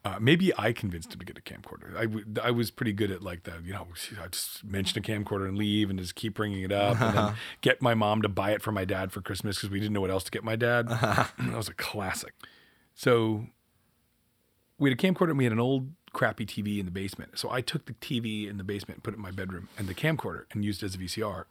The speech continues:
Speaker 1: And so I would rent movies
Speaker 2: Uh-huh.
Speaker 1: myself. And
Speaker 2: What age were you?
Speaker 1: sixteen, fifteen, so eighty-five, eighty-six.
Speaker 2: Okay.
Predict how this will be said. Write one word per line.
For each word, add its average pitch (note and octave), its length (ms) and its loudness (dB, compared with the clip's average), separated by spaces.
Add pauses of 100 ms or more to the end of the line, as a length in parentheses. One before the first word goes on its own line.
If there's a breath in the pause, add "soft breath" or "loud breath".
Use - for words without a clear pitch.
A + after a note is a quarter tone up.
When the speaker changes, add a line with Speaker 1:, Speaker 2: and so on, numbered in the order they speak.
Speaker 1:
And G2+ 80 -8
so - 180 -6
I B2+ 140 10
would A#2+ 220 2
rent G2+ 200 -4
movies F#2 320 -2
Speaker 2:
Uh-huh. A2 380 2
Speaker 1:
myself. - 720 -4 (1200 loud breath)
And A#2+ 520 4 (520)
Speaker 2:
What C#3 160 8
age D3 200 8
were E3+ 60 2
you? F#3 160 0 (1300)
Speaker 1:
sixteen, D#3 800 -6
fifteen, D#3+ 580 -4
so A2 140 -8
eighty-five, A#2+ 480 -4
eighty-six. A#2+ 520 -6
Speaker 2:
Okay. G#2+ 180 -2